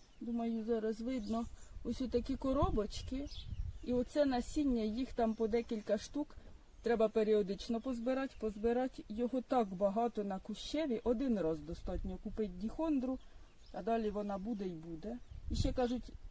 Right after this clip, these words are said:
торішне насіння краще сходить. У мене було лише свіже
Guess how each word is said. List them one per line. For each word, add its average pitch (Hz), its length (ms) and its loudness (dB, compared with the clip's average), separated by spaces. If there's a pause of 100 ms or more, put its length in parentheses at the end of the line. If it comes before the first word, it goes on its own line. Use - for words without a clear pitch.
(160)
торішне 226 600 0
насіння 269 800 -2
краще 226 420 -2
сходить. 160 520 -2
У 190 40 -8
мене 247 280 2
було 220 260 2
лише 220 320 0
свіже 220 640 0